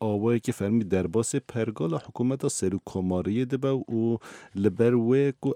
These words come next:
Erdogan di demjimêra, e, Tirkiye saet çar û nîvê sonda xwe xwarî bû û piştî wê li parlamentoyê Erdogan derbasê avahiyê serokkomariyê ku li Beştepe'ye û, û li wê de beşdarê merasîpekê bû.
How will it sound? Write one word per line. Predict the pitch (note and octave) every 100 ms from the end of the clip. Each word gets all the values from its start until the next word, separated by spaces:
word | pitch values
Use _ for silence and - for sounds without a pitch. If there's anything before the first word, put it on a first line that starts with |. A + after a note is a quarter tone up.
| -
Erdogan | B2 A#2 A2+ A2+ B2+ A#2
di | G2+ F2+
demjimêra, | G2 F#2+ F#2 - G#2 A#2+ B2 B2+ B2+ A#2+ - - -
e, | - G2
Tirkiye | - A#2+ A2 - A#2+ A#2+ - - -
saet | - - F#2 A2+ - -
çar | - D3+ C3+
û | A2
nîvê | G#2+ G2+ B2+
sonda | - A2 G#2 G2
xwe | F#2+ F#2
xwarî | - G#2+ C3 D3
bû | D3 - C#3
û | C#3+ C3 -
piştî | D3 - A#2
wê | B2 C#3+ B2 F#2
li | G2+ -
parlamentoyê | G2 F#2 G2 A2 C3+ B2+ A#2+ - G#2+
Erdogan | G2+ G#2 G#2+ C3 C3+ B2 - - - F#2+
derbasê | G2+ G2 F#2+ A#2 - C3 -
avahiyê | G2+ F#2 G#2+ A#2
serokkomariyê | - F2 - - F#2 G2+ A2 -
ku | A2+ G2
li | E2+ D#2+
Beştepe'ye | G2+ - - - C#3 C#3+ C#3+ D3+ D3+
û, | C#3 - - -
û | G#2
li | G#2
wê | G#2 B2
de | C#3 F#2
beşdarê | F#2 F2+ - B2 B2 G#2
merasîpekê | F2 E2+ - G#2 G2+ G2 - C3 B2+
bû. | D#2+ C#2+